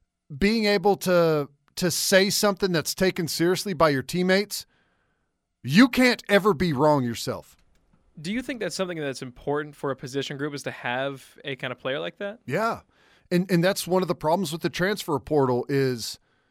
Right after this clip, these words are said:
Speaker 1: uh, you, it's harder to, like, we don't have any linebackers right now that have been in this system for a long time, right?
Speaker 2: To be
Speaker 1: You
Speaker 2: fair,
Speaker 1: know,
Speaker 2: this system's only a year old.
Speaker 1: Right. We, we will get to a point where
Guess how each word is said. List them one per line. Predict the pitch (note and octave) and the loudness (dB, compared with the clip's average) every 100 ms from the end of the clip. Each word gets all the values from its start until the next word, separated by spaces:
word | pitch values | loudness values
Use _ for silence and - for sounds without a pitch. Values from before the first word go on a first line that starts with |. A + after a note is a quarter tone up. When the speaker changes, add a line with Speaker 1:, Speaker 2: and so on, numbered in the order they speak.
| _ _ _ _ - | _ _ _ _ -8
Speaker 1:
uh, | D3+ C#3+ | -6 -4
you, | D#3 F3 D3 - _ _ _ _ _ - | -2 -2 -2 -10 _ _ _ _ _ -2
it's | F3 - | -2 -2
harder | - F#3+ G#3+ G#3 | 2 4 6 2
to, | - G3 F#3 F3+ E3+ E3 - | 2 4 6 4 2 0 -4
like, | E3 F#3+ | -2 4
we | A#3+ | 4
don't | B3+ | 4
have | F#3 F#3 | 4 4
any | F#3+ G3+ D#3+ | 2 0 0
linebackers | D3 F3 F3 D#3+ D#3 C3 A#2 | 2 2 4 2 2 -4 0
right | D3+ B2+ | -2 0
now | E3 G3 D3+ | 0 0 2
that | D3+ D3 D3 _ _ _ _ _ - | 2 2 0 _ _ _ _ _ -2
have | D#3+ A#2 | -2 2
been | F3 F3+ | 4 4
in | F3 | 4
this | E3 - | 2 0
system | - F3+ - E3+ | 0 0 0 -4
for | C#3+ D3 C3+ A2+ D3+ | -2 0 0 -2 -4
a | |
long | C3+ C3+ B2+ | 0 0 0
time, | C3+ A2+ F2+ _ _ - | -4 -6 -8 _ _ -10
right? | B2 C#3+ E3 _ _ - | -4 -2 -2 _ _ -10
Speaker 2:
To | G#3 | -6
be | |
Speaker 1:
You | F3+ | 2
Speaker 2:
fair, | D#3+ | 2
Speaker 1:
know, | |
Speaker 2:
this | C#3+ - | 2 -4
system's | D3 C3+ B2 | -8 -8 -10
only | A2 G2+ | -12 -12
a | |
year | A#2+ - - | -14 -12 -12
old. | - - E3+ | -12 -12 -2
Speaker 1:
Right. | F#3 F3 - D#3 D#3+ | 2 2 0 -6 2
We, | G#3+ | 4
we | B3+ F#3 C4 | 6 4 4
will | G#3+ | 2
get | C3+ G3+ A#3 | 0 -4 -2
to | F3 E3 | 0 0
a | - | 0
point | - E3 D3 D3 C#3 | 0 2 2 0 0
where | D3 C#3 C3 B2+ A#2+ | 2 4 4 2 0